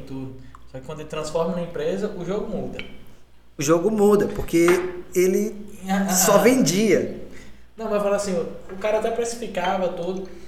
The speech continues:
Speaker 1: mas a tributação muda, o imposto aumenta, aí você tem que contratar gente, aí você, aí você
Speaker 2: É,
Speaker 1: vai pagar.
Speaker 2: você já
Speaker 1: Então,
Speaker 2: tem
Speaker 1: o
Speaker 2: que
Speaker 1: cara
Speaker 2: pagar
Speaker 1: acaba
Speaker 2: um
Speaker 1: não
Speaker 2: contador.
Speaker 1: conseguindo crescer por causa desse, desse tipo de,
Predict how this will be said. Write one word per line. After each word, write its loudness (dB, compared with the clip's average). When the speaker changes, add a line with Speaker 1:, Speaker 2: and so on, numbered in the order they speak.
Speaker 1:
mas -2
a -8
tributação -4
muda, -2
o -8
imposto -8
aumenta, -8
aí -10
você -12
tem -10
que -8
contratar -8
gente, -12
aí -10
você, -12
aí -12
você -4
Speaker 2:
É, 0
Speaker 1:
vai -2
pagar. -6
Speaker 2:
você -8
já 0
Speaker 1:
Então, 2
Speaker 2:
tem 2
Speaker 1:
o 2
Speaker 2:
que 2
Speaker 1:
cara 6
Speaker 2:
pagar 6
Speaker 1:
acaba 4
Speaker 2:
um 2
Speaker 1:
não 0
Speaker 2:
contador. 0
Speaker 1:
conseguindo -2
crescer -6
por -6
causa 0
desse, -4
desse -8
tipo -10
de, -8